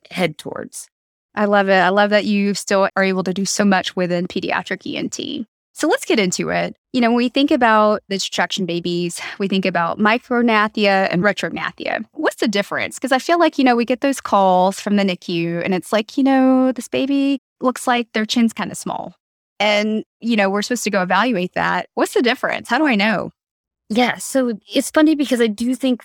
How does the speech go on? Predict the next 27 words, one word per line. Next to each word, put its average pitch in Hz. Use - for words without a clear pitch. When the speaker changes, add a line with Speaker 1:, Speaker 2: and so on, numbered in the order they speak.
Speaker 1:
for 233
the 214
most 185
part 202
on 175
a 165
day-to-day 165
basis, 165
they're 165
fairly 165
interchangeable. 147
If 214
you 226
really 247
wanna 202
get 190
down 170
to -
the 170
nitty-gritty, 151
retrognathia 190
just 175
means 165
that -
the 165
jaw 160
has 160